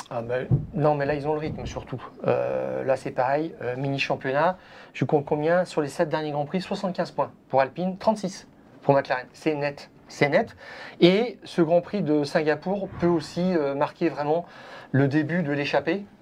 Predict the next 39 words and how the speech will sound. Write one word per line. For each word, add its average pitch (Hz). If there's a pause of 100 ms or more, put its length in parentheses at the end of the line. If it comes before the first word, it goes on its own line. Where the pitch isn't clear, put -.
pour, 135
euh, 131
les 139
Bleus, 170 (360)
qui -
vont 175
installer, 170
en 156
fait, 160
qui -
arrivent 156
avec 131
un 135
nouveau 165
plancher 160
à 156
Singapour. 151 (720)
On 143
parle 180
de 151
la 143
plus 156
grosse 175
évolution 160
sur -
la 151
voiture 151
depuis 135
le 123
début 143
du 135
championnat, 143
quelque 143
chose 180
qui, 170 (180)
alors 135
c'est -
Alan 143
Perlen-, 156